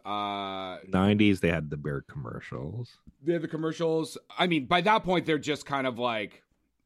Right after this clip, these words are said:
Speaker 1: you know, uh, some, they're Canadian, just, like, a Canadian set of characters, right? So, but, I mean, there, there was, like, Hoser Fest in Toronto, and, like, the streets are, like,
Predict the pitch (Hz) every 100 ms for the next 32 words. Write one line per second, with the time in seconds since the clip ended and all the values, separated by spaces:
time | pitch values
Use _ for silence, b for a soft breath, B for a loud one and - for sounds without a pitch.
0 | _ _ _ _ _ _ - _ 139 131
1 | 113 101 - 107 113 110 107 104 98 92
2 | 90 82 67 _ _ _ _ _ _ 95
3 | - 156 135 127 156 147 143 123 117 127
4 | 127 127 113 123 117 110 101 104 - 123
5 | 101 - 110 92 82 71 90 113 113 131
6 | 113 b b b b b 185 180 180 143
7 | 175 202 226 220 208 196 131 180 196 185
8 | 180 143 160 233 254 180 - 123 101 -
9 | - b b b b b 160 160 156 147
10 | 147 143 117 - 156 175 233 135 123 151
11 | 151 143 - 139 135 - - _ _ _
12 | 170 175 233 233 208 185 160 143